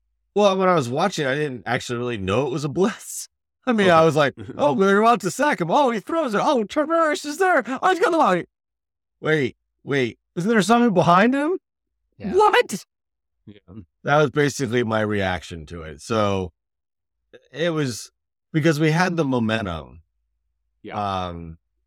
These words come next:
Speaker 1: it was just, it was just really disappointing. I mean, there's a million things that could have happened. Charvarius could have just knocked it down. Um, but I just, I just chalk it up as, like, if I was Steve Wilks, I was just trying to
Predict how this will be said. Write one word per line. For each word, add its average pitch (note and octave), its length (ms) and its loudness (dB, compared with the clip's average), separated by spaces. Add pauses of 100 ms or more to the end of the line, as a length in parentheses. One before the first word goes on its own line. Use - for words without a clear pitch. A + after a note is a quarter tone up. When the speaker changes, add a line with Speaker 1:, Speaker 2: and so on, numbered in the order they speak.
(140)
Speaker 1:
it B2+ 140 -2
was A2+ 260 -2
just, A#2 320 -2
it B2+ 120 -10
was A2+ 120 -8
just G2 160 -8
really G#2+ 380 -8
disappointing. F2+ 920 -10
I G2 140 -16
mean, A2 160 -10
there's G#2 160 -6
a A2+ 80 -4
million A#2 420 -6
things G2 220 -8
that F#2 160 -8
could F#2 120 -10
have F2+ 100 -6
happened. F2 260 -4
Charvarius G#2+ 360 -4
could A2 120 -8
have F#2+ 80 -10
just F2 140 -12
knocked G2 280 -10
it G2 80 -14
down. G2+ 380 -14 (920)
Um, F2 640 -6 (560)
but B2 360 0 (1300)
I D#3 140 0
just, D3+ 300 -4 (400)
I E3 120 0
just D#3+ 200 0
chalk B2+ 240 0
it B2+ 60 2
up A#2 140 -2
as, G#2 80 -8
like, F#2 240 -2 (1160)
if B2+ 160 -12
I D3 120 4
was D3 180 2
Steve C#3 240 -2
Wilks, C3 440 0
I B2 160 -4
was A2+ 220 -6
just A2 180 -12
trying G#2+ 400 -4
to F#2 380 -6